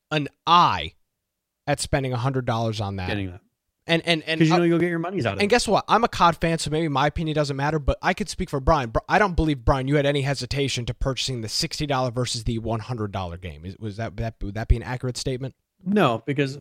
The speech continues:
Speaker 2: yeah, because I, I had confidence, and, but from what you had told me, you said they're gonna have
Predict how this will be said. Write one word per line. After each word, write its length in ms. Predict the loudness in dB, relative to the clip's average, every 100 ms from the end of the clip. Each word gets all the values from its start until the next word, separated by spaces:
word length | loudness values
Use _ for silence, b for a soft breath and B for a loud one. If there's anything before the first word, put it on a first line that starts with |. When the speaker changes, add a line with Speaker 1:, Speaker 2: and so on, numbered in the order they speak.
| -4
Speaker 2:
yeah, 160 | -2 0
because 260 | 0 2
I, 200 | 4 2 4
I 280 | 2 2 -2
had 160 | -4 -4
confidence, 720 | -2 -2 0 2 2 -2 -16 _ _ _ _
and, 160 | -4 -2
but 140 | 0
from 160 | 4 4
what 160 | 4
you 80 | 2
had 100 | 2
told 260 | 4 4 4
me, 300 | 2 0 -4 _ _ _ _ 0
you 60 |
said 180 | 2 4
they're 80 | 2 -2
gonna 120 | -6 -6
have 160 | -12